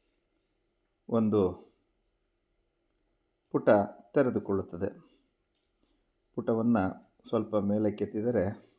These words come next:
ನಿಮ್ಮ ಹೆಸರನ್ನು ತುಂಬುವಂಥವರಾಗಿ,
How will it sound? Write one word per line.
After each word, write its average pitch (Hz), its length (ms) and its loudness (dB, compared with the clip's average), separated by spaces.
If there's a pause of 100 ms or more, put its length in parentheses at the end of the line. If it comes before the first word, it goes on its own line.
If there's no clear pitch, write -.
(880)
ನಿಮ್ಮ 110 280 0
ಹೆಸರನ್ನು 104 800 -2 (1500)
ತುಂಬುವಂಥವರಾಗಿ, 101 1000 -2